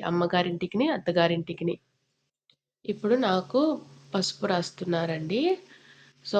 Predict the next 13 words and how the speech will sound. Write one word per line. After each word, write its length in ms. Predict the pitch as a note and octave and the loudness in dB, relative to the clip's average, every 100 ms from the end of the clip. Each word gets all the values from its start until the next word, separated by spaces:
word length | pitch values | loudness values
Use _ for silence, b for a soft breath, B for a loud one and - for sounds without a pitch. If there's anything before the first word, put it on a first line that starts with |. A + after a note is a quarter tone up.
| G3+ | 0
కాళ్ళకి 520 | F#3+ F#3 G3+ G#3 A#3+ | 2 2 2 0 -4
పసుపు 420 | - F3 - G#3+ | -2 -4 -4 -4
రాసుకోవాలని 840 | G#3 F3 F3 - G3+ F3 E3+ E3+ E3 | 0 0 0 -6 -2 0 0 -2 -4
చెప్పేసి 520 | E3 - F3 F3 C4 C4 | -8 -8 -8 -4 -4 -4
కాళ్ళు 320 | A3 F3 F3 F#3+ | -2 -2 0 -2
ముందుకు 340 | F3 F3 F#3 | -2 -2 -2
పెట్టమని 440 | F3 E3 E3+ E3+ | -4 -6 -4 -4
చెప్పారు. 440 | E3 D#3+ D#3+ D#3+ G3 A#3+ | -4 -6 -6 -4 -2 -4
So, 120 | G3 F#3+ | -6 -8
కాళ్ళు 360 | F3+ E3+ F3+ F#3 | -4 -2 -2 -2
రెండు 260 | F3 F3 F#3+ | -2 -2 -2
ముందుకు 320 | F3 F3+ - | -2 -4 -4
పెట్టేసరికి 680 | F3 F3 F3+ E3+ E3+ G3+ | -6 -6 -6 -6 -8 -6